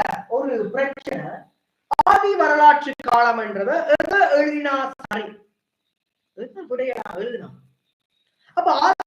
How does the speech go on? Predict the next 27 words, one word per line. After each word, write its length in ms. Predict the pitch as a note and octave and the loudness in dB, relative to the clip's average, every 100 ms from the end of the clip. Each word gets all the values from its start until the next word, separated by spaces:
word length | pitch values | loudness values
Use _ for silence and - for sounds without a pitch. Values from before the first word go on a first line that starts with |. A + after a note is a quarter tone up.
| F#4+ | 0
வரலாற்று 380 | F#4 E4+ E4+ D4 | 4 2 2 -2
காலம் 320 | C#4+ D4 D4 | 2 2 2
என்றா 200 | D4 C#4 - A#3 | -2 -2 -2 -2
என்னன்னு 380 | D4 D#4 C#4+ - | -2 -4 -4 -6
சொன்னா, 300 | A3+ G3+ F3 - - - _ _ _ | -6 -6 -6 -8 -14 -18 _ _ _
முன் 380 | E3+ F#3 A3 A#3+ B3 | -12 -8 -8 -8 -8
வரலாற்று 600 | B3 B3 B3 B3 B3 C4 B3+ B3+ | -2 0 2 0 0 -6 -10 -8
காலம். 360 | B3 A#3+ - - _ _ _ _ _ _ _ | -6 -6 -8 -14 _ _ _ _ _ _ _
அப்ப 180 | - - | -16 -10
நடுவுல 320 | E3 G3 A3 F3+ | -6 -6 -6 -6
உள்ள 120 | D3+ E3 | -6 -8
காலம், 200 | D#3 - - | -10 -12 -14
ஆ, 100 | - | -12
வரலாற்று 380 | D#3 E3 F3 E3+ | -10 -6 -6 -6
உட்பட 220 | F3 E3+ E3 | -12 -10 -8
காலம், 340 | F3 - F3+ - - - _ | -6 -4 -4 -6 -10 -20 _
ஆ, 100 | G3 F#3+ | -10 -6
முன் 120 | G3 | -6
வரலாற்று 340 | G3 - F#3+ F3+ | -6 -8 -10 -8
காலம், 200 | F#3 A3 A#3+ | -6 -4 -2
ஆரம்ப 180 | A3+ G#3 | -4 -4
வரலாற்று. 280 | - - - - | -8 -10 -16 -8
அப்ப 140 | A#3 | -4
இதுல 160 | B3+ C4 | -2 -2
வந்து 140 | B3+ C#4 | -2 -4
முன் 160 | D4 D4 | -2 -2
வரலாற்று 340 | A#3+ G#3 - | 0 -2 -6